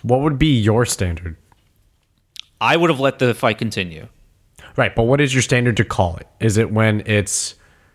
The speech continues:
Speaker 1: what?
Speaker 2: If the eye itself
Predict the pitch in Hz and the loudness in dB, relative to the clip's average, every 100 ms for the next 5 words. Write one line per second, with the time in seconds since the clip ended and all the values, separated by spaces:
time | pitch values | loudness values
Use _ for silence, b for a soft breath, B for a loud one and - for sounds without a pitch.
0 | b b _ _ _ _ _ _ _ _ | b b _ _ _ _ _ _ _ _
1 | 110 98 76 _ _ _ _ _ _ _ | -4 -4 -4 _ _ _ _ _ _ _
2 | _ _ _ 156 147 - 135 131 - 127 | _ _ _ 0 0 0 0 0 0 0
3 | 143 151 143 - 131 101 90 - - | 2 2 2 0 2 0 -2 -10 -16